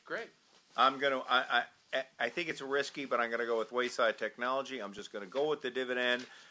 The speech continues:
Speaker 2: A bird in hand.
Speaker 1: Wow.
Speaker 2: A bird in hand is worth
Speaker 1: A
Speaker 2: a
Speaker 1: bird.
Speaker 2: lot of money.
Speaker 1: Yeah,
Speaker 2: It's
Speaker 1: a
Speaker 2: worth.
Speaker 1: bird.
Speaker 2: It's worth a bird.
Speaker 1: A bird.
Speaker 2: Yeah.
Speaker 1: Uh, I am gonna do something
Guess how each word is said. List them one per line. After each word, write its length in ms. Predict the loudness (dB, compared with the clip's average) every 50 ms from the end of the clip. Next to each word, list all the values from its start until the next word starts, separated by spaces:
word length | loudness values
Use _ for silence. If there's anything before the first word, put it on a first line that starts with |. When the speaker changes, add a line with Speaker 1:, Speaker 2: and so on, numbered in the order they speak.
| -18 -10 -6
Speaker 2:
A 80 | -6 -4
bird 380 | 0 2 4 4 6 4 4
in 100 | 2 0
hand. 200 | 0 0 4 8
Speaker 1:
Wow. 680 | 10 12 12 12 12 12 12 12 12 10 8 6 2 -4 _ -18
Speaker 2:
A 40 | -8
bird 240 | 0 2 4 4 4
in 140 | 2 0 0
hand 320 | 0 2 2 2 0 -2
is 180 | -4 -6 -6 -8
worth 520 | -4 -2 0 2 0 0 -2 -6 -20 -20 -20 _ _ -20 _ _ _ _ _ _ _ _ _ _ _ _ _ _ _ _ _ _ _ -12
Speaker 1:
A 60 | -10
Speaker 2:
a 40 | -10
Speaker 1:
bird. 280 | -4 0 2 4 6
Speaker 2:
lot 280 | 10 12 12 12 12 12
of 100 | 12 10
money. 240 | 10 8 10 10 10
Speaker 1:
Yeah, 200 | 8 8 8 8 6 6
Speaker 2:
It's 40 |
Speaker 1:
a 40 | 6
Speaker 2:
worth. 280 | 6 4 4 4 4 4
Speaker 1:
bird. 100 | 6 8
Speaker 2:
It's 440 | 8 6 4 0 -8 -8 -10 -10 -6
worth 280 | 0 2 2 2 4 2
a 40 |
bird. 480 | 2 4 4 6 6 4 4 0 -4 -10
Speaker 1:
A 60 | -14 -12
bird. 400 | -8 -6 -4 -2 -2 -4 -6 -10 -12 -8
Speaker 2:
Yeah. 260 | -6 -4 -4 -4 -4
Speaker 1:
Uh, 320 | -4 -4 -2 0 0 0 -2
I 200 | -4 -6 -6 -6 -8
am 140 | -8 -8 -10
gonna 140 | -10 -10
do 200 | -10 -12 -12 -12
something 480 | -10 -8 -8 -10 -10 -12 -14 -14 -14 -16